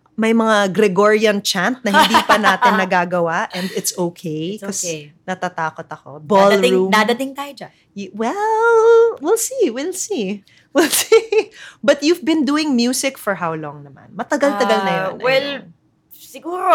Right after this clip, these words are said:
Speaker 2: halos buong buhay ko na eh. Kasi yung ginagawa ko ngayon, yun yung una ko na-discover. Parang naghahanap lang ako ng, hina-, hinahanap ko kung ano yung tunog nung isang bagay. Like,
Speaker 1: Mm.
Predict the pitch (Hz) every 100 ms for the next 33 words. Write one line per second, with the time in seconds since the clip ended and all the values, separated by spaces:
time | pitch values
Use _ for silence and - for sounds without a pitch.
0 | 262 226 196 196 - 214 214 208 208 190
1 | 190 190 185 175 175 147 143 - 170 160
2 | 160 160 156 _ _ _ _ _ _ 247
3 | 269 277 269 254 240 226 220 214 220 220
4 | 214 214 208 208 202 208 202 196 196 180
5 | 175 180 165 160 160 170 175 170 165 180
6 | 170 170 170 156 160 156 156 220 220 -
7 | 185 247 240 254 254 254 247 226 226 226
8 | 220 220 214 196 190 202 196 190 - 190
9 | 170 151 147 143 139 - 156 190 190 160
10 | 151